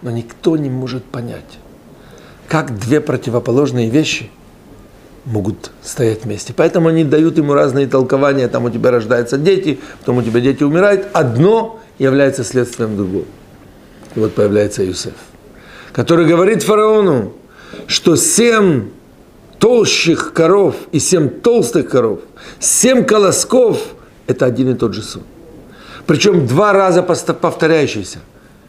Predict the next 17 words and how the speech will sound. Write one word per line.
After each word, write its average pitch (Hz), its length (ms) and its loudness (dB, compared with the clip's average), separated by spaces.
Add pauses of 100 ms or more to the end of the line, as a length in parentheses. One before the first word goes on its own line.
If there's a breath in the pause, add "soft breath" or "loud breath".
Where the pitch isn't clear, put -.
(200 soft breath)
Это 120 160 -4
говорит 120 320 0 (100)
об 101 160 -8
его 113 320 -2
силе 151 560 0 (720 loud breath)
и 104 80 2
о 101 40 2
том, 127 220 -2
что 117 220 -4
он 107 80 -4
сбудется. 92 480 -10 (1040 loud breath)
Семь 190 380 2 (180)
лет 170 340 0
изобилия 131 760 2
сменят 139 420 -4
себя 117 260 -2
семью 123 800 -2